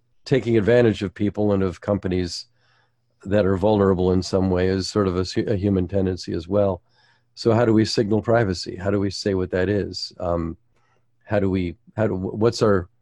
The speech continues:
what's clothing and shelter here? We don't have this worked out yet. And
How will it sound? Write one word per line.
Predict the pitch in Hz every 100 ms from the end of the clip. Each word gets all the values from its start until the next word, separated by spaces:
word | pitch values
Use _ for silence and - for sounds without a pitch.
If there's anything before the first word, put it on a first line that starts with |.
| _ _
what's | 113 -
clothing | - 131 107 104
and | 98
shelter | - 110 98 85
here? | 82 - - _ _ _ _
We | 110
don't | 104 104
have | 107 101
this | 101
worked | 104 107 110
out | 127 -
yet. | - - -
And | 90 87 82